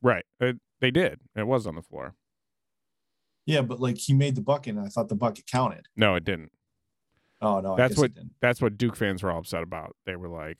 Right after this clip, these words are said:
Speaker 2: Oh,
Speaker 1: "It's
Speaker 2: yeah, yeah, yeah,
Speaker 1: and
Speaker 2: yeah.
Speaker 1: one."
Speaker 2: Continuation. Yeah, yeah, yeah, yeah,
Speaker 1: You're
Speaker 2: yeah.
Speaker 1: like,
Speaker 2: I
Speaker 1: "It's
Speaker 2: see what you're saying.
Speaker 1: continuation." And then
Speaker 2: Yeah.
Speaker 1: in the comments on the Twitter post, it's like,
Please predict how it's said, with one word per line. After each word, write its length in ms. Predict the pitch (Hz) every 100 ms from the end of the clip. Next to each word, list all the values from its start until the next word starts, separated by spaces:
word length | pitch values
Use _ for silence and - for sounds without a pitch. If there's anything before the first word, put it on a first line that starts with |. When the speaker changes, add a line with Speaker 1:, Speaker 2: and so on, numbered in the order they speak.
| 113
Speaker 2:
Oh, 420 | 113 113 113 170
Speaker 1:
"It's 140 | 208
Speaker 2:
yeah, 60 | 214
yeah, 160 | 196
yeah, 60 | 185
Speaker 1:
and 80 | 170
Speaker 2:
yeah. 60 | 165
Speaker 1:
one." 360 | 170 175 180
Speaker 2:
Continuation. 640 | 185 135 127 123 120 110 110
Yeah, 120 | 113
yeah, 120 | 110
yeah, 120 | 110 107
yeah, 100 | 104
Speaker 1:
You're 100 | 139
Speaker 2:
yeah. 40 | 151
Speaker 1:
like, 100 | 139 -
Speaker 2:
I 60 |
Speaker 1:
"It's 100 | -
Speaker 2:
see 40 | 214
what 40 |
you're 80 | 156
saying. 120 | 202
Speaker 1:
continuation." 600 | 180 175 185 185 143 120
And 160 | 107 107
then 340 | 98 90 90 - _ _ _ _
Speaker 2:
Yeah. 140 | 101 98
Speaker 1:
in 60 |
the 80 | 95
comments 460 | 98 110 104 101 104
on 100 | 98
the 60 | 92
Twitter 260 | 110 95
post, 340 | 90 95 90 92
it's 160 | -
like, 360 | 95 87 85